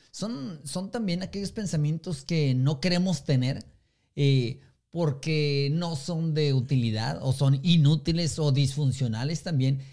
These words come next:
y que sin embargo acaban viniendo a nosotros una y otra vez, vuelven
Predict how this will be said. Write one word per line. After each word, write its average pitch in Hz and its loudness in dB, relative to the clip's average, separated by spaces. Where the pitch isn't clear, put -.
y 160 -6
que 208 0
sin 190 4
embargo 175 -2
acaban 180 -4
viniendo 180 2
a 175 -2
nosotros 160 0
una 170 0
y 139 4
otra 143 2
vez, 139 0
vuelven 160 2